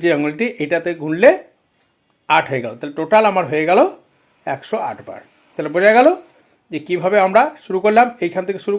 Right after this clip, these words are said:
করলাম, এইখান থেকে দশ করতে করতে এ হাতে গুনলাম,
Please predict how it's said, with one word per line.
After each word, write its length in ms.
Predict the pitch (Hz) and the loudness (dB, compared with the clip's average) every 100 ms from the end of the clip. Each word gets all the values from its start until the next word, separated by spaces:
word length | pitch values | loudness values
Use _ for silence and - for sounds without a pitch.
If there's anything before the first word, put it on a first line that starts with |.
| 220 | 0
করলাম, 240 | 226 285 294 _ _ _ _ _ | 2 0 -4 _ _ _ _ _
এইখান 220 | - 151 190 | -6 -4 -2
থেকে 140 | 196 196 180 | -2 -2 0
দশ 120 | 185 - | -2 -2
করতে 200 | 208 208 208 | -6 -4 -6
করতে 220 | 214 226 233 - - | -4 -4 -4 -8 -4
এ 20 | 190 | -2
হাতে 180 | 190 202 208 | -2 -2 0
গুনলাম, 280 | 233 247 | 2 4